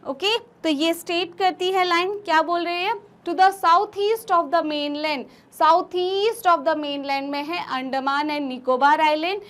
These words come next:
and the लक्षद्वीप island है कहाँ पर? Bay of Bengal में तो है हमारा अंडमान and निकोबार और अरेबियन सी में है हमारा लक्षद्वीप आइलैंड। ठीक है, तो ये था हमारे इंडिया का लोकेशन।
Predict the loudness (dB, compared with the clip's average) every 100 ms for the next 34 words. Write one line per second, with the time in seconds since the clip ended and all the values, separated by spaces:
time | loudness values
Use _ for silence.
0 | -20 -4 0 0 2 0 0 -2 -2 -6
1 | -4 -4 0 0 0 -2 -4 -2 -4 -2
2 | -2 0 2 0 0 -2 -2 -6 -4 2
3 | 2 2 -2 -4 2 2 2 -2 -4 -2
4 | -2 0 0 2 2 2 -2 -2 0 0
5 | 0 0 0 -2 -2 2 4 2 -2 -10
6 | -2 2 4 2 0 -2 -2 -2 -4 -6
7 | -6 -6 -4 -4 -4 -2 0 0 0 -2
8 | -4 -8 -8 -4 -6 -6 -14 -20 -10 -6
9 | -6 -2 0 0 -4 -20 _ -4 -2 -4
10 | -2 -6 -4 -2 0 -2 2 4 4 2
11 | 0 0 -2 -2 2 2 4 4 4 0
12 | -2 -4 -2 0 0